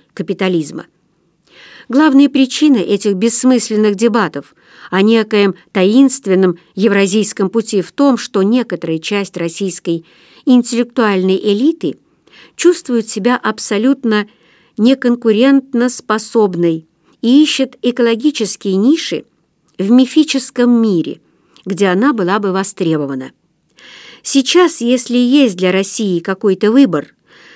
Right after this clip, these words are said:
то не между Европой и Азией, а между Европой и экваториальной Африкой. Так что подобные кухонные беседы — пустая трата времени. Другое дело, что за этими бесплодными беседами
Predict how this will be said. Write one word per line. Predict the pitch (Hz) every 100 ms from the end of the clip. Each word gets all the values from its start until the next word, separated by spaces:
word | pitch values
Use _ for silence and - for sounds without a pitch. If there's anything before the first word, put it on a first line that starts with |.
| _
то | - 254
не | 262 294
между | 247 220 220 220 262
Европой | 202 208 208 180 175 170
и | -
Азией, | 202 170 156 143 147 143 - _ - -
а | - 202
между | 233 226 196 214
Европой | 185 180 180 294 302 156 143 - _
и | - 285 320 _ _
экваториальной | 247 254 214 220 202 190 208 240 220 233 -
Африкой. | 202 190 - 147 - - - _ _ _ _
Так | - 220
что | - - 185
подобные | 196 220 226 196 185
кухонные | 202 208 - 190 180
беседы — | 175 190 - 302 196 139 _ _ _ _
пустая | 202 - - 196 220 285 277
трата | 269 170 185 214
времени. | 185 147 143 147 - _ _ _ - - - -
Другое | 233 294 311 311 254
дело, | 302 311 196
что | - 196
за | 180
этими | 202 233 220 196 190
бесплодными | 190 - 220 240 196 175 170
беседами | 175 - 277 220 175 143